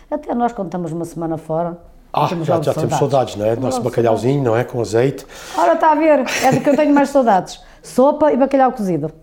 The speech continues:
Speaker 2: Está a ver? Aqui
Speaker 1: Quando
Speaker 2: há,
Speaker 1: estou fora.
Speaker 2: às segundas-feiras na empresa é sempre bacalhau cozido,
Speaker 1: Olha
Speaker 2: com
Speaker 1: que
Speaker 2: grão.
Speaker 1: bom. Ah, então a próxima segunda-feira vamos almoçar.
Speaker 2: Já sabe, tem sempre aqui bacalhau cozido.
Speaker 1: Tão bom.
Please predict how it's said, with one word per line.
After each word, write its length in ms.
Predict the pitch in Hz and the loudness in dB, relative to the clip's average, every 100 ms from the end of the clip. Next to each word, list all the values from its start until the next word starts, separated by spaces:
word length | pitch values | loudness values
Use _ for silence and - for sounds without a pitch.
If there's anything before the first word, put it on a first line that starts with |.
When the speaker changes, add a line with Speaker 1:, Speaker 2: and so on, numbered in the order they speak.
| - | -8
Speaker 2:
Está 160 | 113 | -4
a 20 | |
ver? 180 | 104 120 | -2 0
Aqui 120 | 131 120 | -2 -2
Speaker 1:
Quando 180 | 196 139 | 0 0
Speaker 2:
há, 20 | |
Speaker 1:
estou 140 | - | -2
fora. 320 | 185 165 147 151 | -2 -2 -2 -2
Speaker 2:
às 140 | 131 | -2
segundas-feiras 640 | - 139 139 - 143 123 117 | -2 -2 -2 0 0 0 0
na 80 | |
empresa 460 | 123 120 123 127 127 120 | 0 0 -2 0 -2 -4
é 60 | |
sempre 220 | - 127 117 | -4 -6 -6
bacalhau 220 | 120 113 | -4 -6
cozido, 300 | 98 95 90 185 | -8 -14 -14 -8
Speaker 1:
Olha 80 | 98 | -4
Speaker 2:
com 60 | |
Speaker 1:
que 60 | 120 | 0
Speaker 2:
grão. 240 | 127 113 | 0 0
Speaker 1:
bom. 40 | 135 - | -4 -12
Ah, 160 | - 247 | -8 -6
então 200 | - 147 | -6 -8
a 20 | |
próxima 320 | 143 170 165 165 | -6 -6 -6 -10
segunda-feira 440 | 170 170 170 190 | -10 -8 -6 -6
vamos 140 | 220 247 | -8 -8
almoçar. 180 | 240 - | -6 -2
Speaker 2:
Já 120 | 131 | -2
sabe, 340 | - 104 92 | 0 -2 -4
tem 120 | - 120 | -4 -2
sempre 280 | - 127 | -2 -2
aqui 160 | 147 147 | -2 -2
bacalhau 340 | 131 131 139 131 | -4 -4 -4 -6
cozido. 360 | 117 113 101 | -6 -8 -6
Speaker 1:
Tão 100 | 160 | -8
bom. 200 | 156 147 | -8 -8